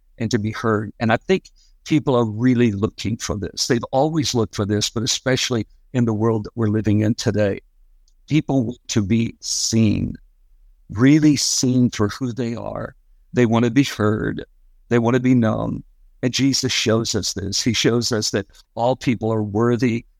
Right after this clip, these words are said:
of being seen. All people are worthy of being heard. All people are worthy of hearing the truth without insult.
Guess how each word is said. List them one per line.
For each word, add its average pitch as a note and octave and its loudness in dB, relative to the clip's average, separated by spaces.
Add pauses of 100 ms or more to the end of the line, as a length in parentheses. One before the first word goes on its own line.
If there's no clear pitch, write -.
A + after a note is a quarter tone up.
of G#2 -2
being G#2+ 4
seen. A2+ 2
All A2+ 0
people A2 -2
are A2+ 2
worthy A#2 0
of - -8
being D#3 -2 (100)
heard. A2+ 2 (280)
All B2 0
people A#2 0
are A#2 2
worthy A#2+ 0
of A#2+ -4
hearing A#2+ 2
the A2+ -4
truth - -2
without A#2 -6
insult. - -2